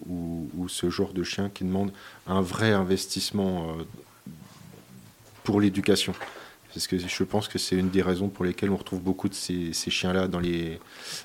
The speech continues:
dans les refuges et qui, avec une, euh, une, une mauvaise, euh, une mauvaise, euh, figuration dans, dans les médias, finissent, euh, rarement, euh,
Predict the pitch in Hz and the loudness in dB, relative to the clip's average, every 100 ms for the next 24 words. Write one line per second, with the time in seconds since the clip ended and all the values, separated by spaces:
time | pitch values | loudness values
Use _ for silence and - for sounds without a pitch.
0 | - 95 104 98 101 - 120 131 117 69 | -2 4 6 8 6 6 6 6 6 4
1 | 92 - - 95 101 101 104 95 90 90 | 2 2 6 6 6 4 2 4 4 2
2 | 87 - - - - - - - - 90 | -2 -6 -18 -20 -18 -18 -20 -20 -6 -2
3 | 87 - 98 101 113 113 127 110 104 98 | 0 4 6 8 8 12 12 12 8 8
4 | 92 87 87 85 76 67 58 - - - | 8 8 6 4 2 -2 -6 -10 -18 -20
5 | - - - - - - - - - 120 | -20 -20 -20 -20 -20 -20 -20 -14 -10 -8
6 | 92 104 104 107 117 113 104 104 98 95 | -4 0 4 6 8 8 6 6 8 6
7 | 92 92 90 90 90 87 85 - - 107 | 4 2 0 0 -2 -2 -4 -8 -6 0
8 | 107 101 98 - 110 104 95 90 95 95 | 4 4 2 2 2 2 2 2 4 4
9 | 92 92 104 107 - 95 98 104 - 92 | 4 4 2 2 0 2 2 2 0 0
10 | 87 87 82 98 98 110 107 101 87 | 0 -2 0 0 2 2 2 2 -2